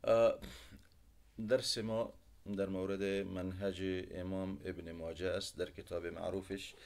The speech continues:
سنن ابن ماجه. این کتاب هم یکی از کتاب‌های معروف که در کتب سته حساب می‌شه و در مدارس خوانده می‌شه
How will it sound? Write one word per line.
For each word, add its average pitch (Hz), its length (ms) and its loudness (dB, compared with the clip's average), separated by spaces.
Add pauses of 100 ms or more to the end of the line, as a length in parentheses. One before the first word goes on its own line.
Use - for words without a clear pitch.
(320)
سنن 101 440 0
ابن 92 240 0
ماجه. 82 280 -4 (760)
این 123 120 -2
کتاب 120 320 4
هم 117 160 -2
یکی 113 220 2
از 98 200 2
کتاب‌های 101 440 0
معروف 104 580 0 (680)
که 95 100 -4
در 90 160 2 (100)
کتب 98 300 -2
سته - 500 0 (280)
حساب 101 340 -2
می‌شه 104 280 -2
و 107 140 -2
در 90 160 -2
مدارس 87 440 -2
خوانده 90 260 -4
می‌شه 101 420 -2